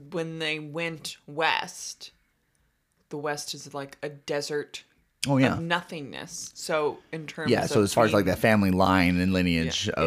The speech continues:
Speaker 1: it would be very difficult to be a success. Like, that's most of the stories I hear, 'cause it's the same on your other side of the family, too,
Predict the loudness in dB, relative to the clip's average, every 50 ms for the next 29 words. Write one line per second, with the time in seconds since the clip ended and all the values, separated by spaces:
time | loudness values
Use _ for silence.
0 | 0 0 -2 -6 -8 -8 -10 -6 -2 -2 0 0 0 -2 -4 -6 -6 -6 -8 -10
1 | -10 -10 -12 -8 -8 -6 -6 -6 -10 -10 -10 -8 -8 -8 -2 0 0 0 4 4
2 | 2 2 2 0 -2 0 0 0 0 -2 -6 -6 -6 -6 -6 -2 2 2 2 2
3 | 2 -2 -6 -6 -8 -8 -6 -4 0 0 0 0 0 -2 -4 -4 -6 -8 -6 -4
4 | -4 -6 -6 -6 -10 -10 -8 -6 -6 -6 -4 -4 -6 -6 -6 -6 -6 -4 -4 -4
5 | -6 -6 -8 -8 -10 -8 -8 -10 -10 -10 -10 -14 -10 -8 -6 -6 -4 -4 -6 -6
6 | -8 -10 -14